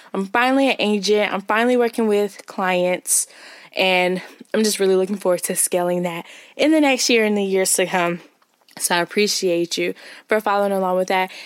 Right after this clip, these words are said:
And we got a home, <laughs> dedicated a whole month of podcast to that. So thank you all for riding with me with that. And of course, if you have any questions, hit me up. You know where to go. Send me questions about owning a home, getting a home,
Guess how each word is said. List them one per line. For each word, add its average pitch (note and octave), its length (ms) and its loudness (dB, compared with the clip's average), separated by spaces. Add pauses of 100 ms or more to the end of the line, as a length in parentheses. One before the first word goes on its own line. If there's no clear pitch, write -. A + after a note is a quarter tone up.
(100)
And D4+ 200 2
we E4 80 4
got D#4 160 2
a D4 140 4
home, C4 380 2 (120)
<laughs> - 140 -2
dedicated A#3+ 480 4
a A3 100 2
whole G#3+ 200 2
month G3+ 240 0
of F#3+ 80 -2
podcast F#3 640 -2
to E3 120 -2
that. E3 220 -2 (340)
So F#3+ 180 -2
thank F#3+ 280 -2
you F#3+ 120 0
all F3+ 160 -2
for F#2+ 320 -4 (260)
riding F3+ 280 2
with F3+ 100 0
me E3+ 120 0
with E3 180 0
that. E3 260 0
And C4+ 100 2
of C#4 120 -2
course, D#4+ 340 0
if C#4 100 0
you C#4+ 140 0
have B3+ 160 2
any G#3+ 160 -2
questions, A#3 720 0 (440)
hit D4 160 0
me C4+ 200 4
up. G#3 240 2 (360)
You G3 180 -2
know G#3+ 160 2
where A#3 160 2
to B3 80 0
go. G3+ 480 0 (260)
Send G#3+ 220 -2
me A3+ 80 -2
questions G3 640 -2
about D#3+ 400 -2
owning G#3 260 0
a G3+ 120 -2
home, G3 400 -2
getting F3+ 280 -2
a F3 120 -2
home, F3 480 -4